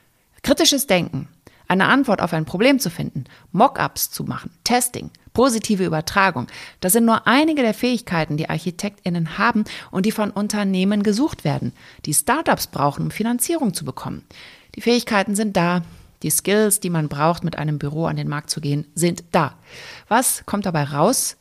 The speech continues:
wenn ArchitektInnen sich stärker mit Entrepreneurship und Management auseinandersetzen?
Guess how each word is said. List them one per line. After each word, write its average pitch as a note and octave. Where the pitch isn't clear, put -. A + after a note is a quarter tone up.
wenn E3
ArchitektInnen E3+
sich E3
stärker G#3+
mit D#3
Entrepreneurship E3
und C#3+
Management D3+
auseinandersetzen? F3